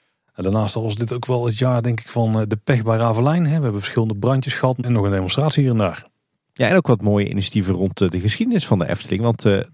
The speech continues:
Speaker 2: de Vijf Zintuigen die bracht natuurlijk de documentaire Het Spookslot, de historie van station Halfweg uit.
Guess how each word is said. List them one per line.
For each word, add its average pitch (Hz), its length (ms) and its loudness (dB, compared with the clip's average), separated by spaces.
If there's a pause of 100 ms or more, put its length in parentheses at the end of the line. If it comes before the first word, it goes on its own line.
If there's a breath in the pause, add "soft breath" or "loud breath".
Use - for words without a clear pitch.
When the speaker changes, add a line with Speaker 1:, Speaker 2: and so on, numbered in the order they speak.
(240)
Speaker 2:
de 110 120 -2
Vijf 104 260 2
Zintuigen 104 400 0
die 101 100 0
bracht 104 220 2
natuurlijk 95 340 -2
de 95 80 4
documentaire 87 640 0
Het 120 220 0
Spookslot, 127 560 -2
de 104 100 -2
historie 110 520 0
van 101 140 -2
station 101 320 -2
Halfweg 156 440 -2
uit. - 300 -2